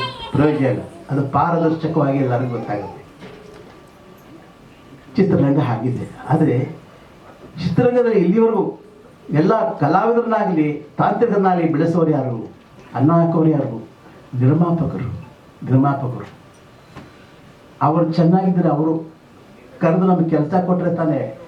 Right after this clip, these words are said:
ನಾವೊಂದು ಚೆನ್ನಾಗಿರ್ಬೇಕಾದ್ರೆ. ಅಂಥದ್ರಲ್ಲಿ ನಮಗೂ ಕರೆದು ಕೆಲಸ ಕೊಟ್ಟಿದ್ದಾರೆ. ಆ ಪರಮಾತ್ಮ ಅವರಿಗೆ ಒಳ್ಳೇದು ಮಾಡ್ಬೇಕು ನನಗೆ. ಅವ, ನಾನು ಹೇಳ್ತೀನಿ,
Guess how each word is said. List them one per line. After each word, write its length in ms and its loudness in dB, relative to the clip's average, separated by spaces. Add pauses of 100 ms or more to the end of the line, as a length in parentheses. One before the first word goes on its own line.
(200)
ನಾವೊಂದು 440 0
ಚೆನ್ನಾಗಿರ್ಬೇಕಾದ್ರೆ. 880 -2 (580)
ಅಂಥದ್ರಲ್ಲಿ 440 0
ನಮಗೂ 300 2
ಕರೆದು 260 -2
ಕೆಲಸ 220 0
ಕೊಟ್ಟಿದ್ದಾರೆ. 760 -2 (960)
ಆ 140 -2
ಪರಮಾತ್ಮ 500 -2
ಅವರಿಗೆ 260 -2
ಒಳ್ಳೇದು 420 0
ಮಾಡ್ಬೇಕು 460 -2
ನನಗೆ. 440 -2 (800)
ಅವ, 120 0
ನಾನು 220 2
ಹೇಳ್ತೀನಿ, 580 0